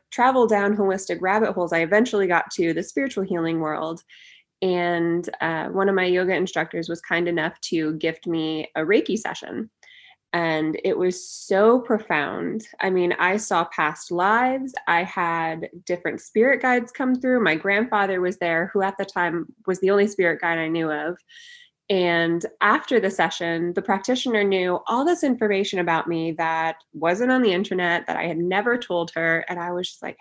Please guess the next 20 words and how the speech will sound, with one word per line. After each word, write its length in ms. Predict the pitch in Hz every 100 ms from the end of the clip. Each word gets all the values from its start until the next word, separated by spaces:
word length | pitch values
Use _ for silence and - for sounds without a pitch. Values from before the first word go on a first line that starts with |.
| -
"How 560 | 185 190 220 254 302 302 _ _
the 200 | 214 208
F 280 | 196 233 247
do 100 | 202
you 100 | 190
know 220 | 185 180
<laughs> 240 | 247 - -
this? 240 | 269 -
Like, 220 | 262 269 269
what 340 | 214 220 233
is 160 | 269 247
going 380 | 247 233 220
on?" 240 | 226 220 220 - 262 - _ _ 440 - - - - - - -
And 580 | 202 196 196 196 190 -
just 200 | 226 226
after 300 | 214 240 240
that 180 | 220 -
one 220 | 190 196
Reiki 360 | 196 185 190 208
session, 560 | 202 160 175 170 190